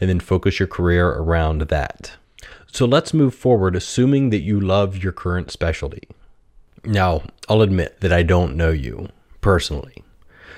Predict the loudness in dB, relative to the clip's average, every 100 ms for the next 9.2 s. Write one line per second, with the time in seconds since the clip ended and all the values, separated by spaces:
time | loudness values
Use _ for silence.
0 | -18 -2 0 2 4 6 6 6 6 2
1 | 0 2 2 2 2 2 2 2 0 0
2 | 0 0 -2 -4 -6 -6 -6 -6 -4 0
3 | 0 0 -6 -8 -4 -4 -4 -6 -6 -8
4 | -16 -20 _ _ -20 -20 -20 _ -2 0
5 | 2 0 0 -2 -4 -2 -2 0 2 2
6 | 0 0 -2 0 2 0 2 0 0 0
7 | 0 0 0 0 -2 -2 0 0 0 -2
8 | -4 -2 0 0 -2 -6 -6 -2 -2 -2
9 | -4